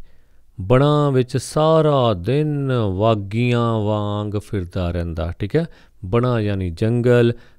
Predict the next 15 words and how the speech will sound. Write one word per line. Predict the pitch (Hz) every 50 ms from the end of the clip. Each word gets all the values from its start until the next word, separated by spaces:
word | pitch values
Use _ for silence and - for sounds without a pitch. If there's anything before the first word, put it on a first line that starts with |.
| - - 104
ਵਾਗੀਆਂ | 113 117 113 107 117 131 139 139
ਯਾਨੀ | 127 120 120 123 151 170
ਮੱਝਾਂ | 160 127 113 123 120 113 110 135 127 123 117
ਚਰਾਉਣ | - 117 107 104 101 98 98
ਵਾਲੇ, | 95 95 95 92
ਗਾਈਆਂ | 92 107 107 107 107 107 110 107
ਮੱਝੀਆਂ | 104 101 95 95 - 113 107 101
ਚਰਾਉਣ | 104 104 104 98 98 98 98
ਵਾਲਿਆਂ | 95 98 98 98
ਨੂੰ | 107 131 135 120
ਵਾਗੀ | 101 98 101 95 87 87 98 95 85
ਕਹਿੰਦੇ | - - 87 87 85 87 85 85
ਹਨ। | 87 92 90
ਠੀਕ | - 104 - 170
ਹੈ, | 190